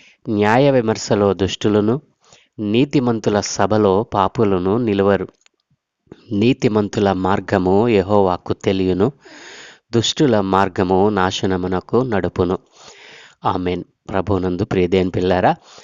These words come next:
చదువుకొనబడిన ఈ లేఖ నిమిత్తమే ప్రార్థన చేద్దాం. మమ్మలను మిక్కిలిగా ప్రేమించుచున్న మా ప్రియ తండ్రి, సర్వాధికారి అయిన దేవా,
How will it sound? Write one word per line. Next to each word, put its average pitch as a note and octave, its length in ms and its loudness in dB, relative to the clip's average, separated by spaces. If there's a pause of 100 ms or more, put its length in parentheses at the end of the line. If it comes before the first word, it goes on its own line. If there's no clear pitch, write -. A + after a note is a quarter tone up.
(240)
చదువుకొనబడిన G#2+ 840 -2
ఈ F2+ 180 0
లేఖ F#2+ 300 -2
నిమిత్తమే G2 460 0
ప్రార్థన F#2+ 440 -2
చేద్దాం. F2 480 -2 (1120)
మమ్మలను A2 360 2
మిక్కిలిగా B2 400 0
ప్రేమించుచున్న G2 760 -2
మా F#2 160 0
ప్రియ F#2 220 -4
తండ్రి, F#2+ 480 -2 (1080)
సర్వాధికారి G2+ 800 0
అయిన F#2 180 -2
దేవా, F2+ 380 -2